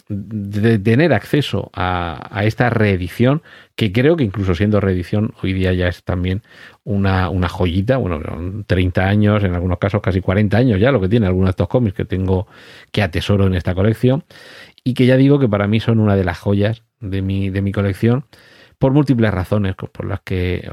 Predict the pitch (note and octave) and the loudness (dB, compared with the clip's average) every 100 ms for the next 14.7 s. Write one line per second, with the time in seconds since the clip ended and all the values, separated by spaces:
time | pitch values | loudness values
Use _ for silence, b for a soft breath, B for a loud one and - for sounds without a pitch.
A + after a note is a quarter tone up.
0 | D#2+ C#2+ E2 F2+ - G#2 F#2 F2+ G2+ G2 | -12 -10 -10 -10 -8 -8 -6 -2 0 2
1 | G2+ G2+ G2+ G2+ G#2+ G#2 G#2 G#2 G#2+ G#2+ | 2 2 0 0 2 2 2 2 0 0
2 | A#2+ C3 B B B B - B2 A2 F#2+ | 0 0 B B B B -4 0 0 0
3 | B2+ A#2+ A2+ A#2 A#2 C3+ C3 C3+ C3+ - | 0 0 0 0 2 2 2 2 0 -6
4 | b b - B2 A2 G#2 B2 B2+ A#2+ B2 | b b -4 0 0 0 2 2 2 2
5 | A2 A2 G2+ - - B2+ F3 D#3 A#2 F#2+ | 2 2 0 -4 -4 -2 2 2 2 2
6 | G2 G2+ G2 F2+ - A#2 A#2 A#2 A#2 G#2 | 0 0 -2 -4 0 2 2 2 2 0
7 | F#2+ - A2 A2 G#2 G2 - F#2+ F#2+ - | -2 0 0 0 0 0 -2 -2 -2 2
8 | A2 A2+ B B B B C#3 B2+ D3+ D#3 | 2 0 B B B B 0 2 4 4
9 | D#3+ F#2+ F2+ - G#2+ F#2+ F#2+ - F2+ F#2+ | 2 0 -2 -2 -2 0 -2 -2 -2 -2
10 | - B B B B G2+ G2+ F2+ - G2 | -6 B B B B 2 2 0 -2 0
11 | G#2 A2 A#2 - - D#2 A#1+ - - - | 2 4 2 -4 -12 -8 -8 -10 -10 -4
12 | - - - G2 G2 F#2 F#2 A2+ - G#2 | -4 -4 -2 0 0 -2 -4 -6 -10 -10
13 | F#2+ F#2+ F#2+ - F2+ D2+ F2+ G2 G2 G2 | -8 -8 -10 -10 -12 -6 -4 -4 -2 0
14 | G#2 G2+ F#2+ F#2 A2+ A2+ | 0 0 -2 0 0 0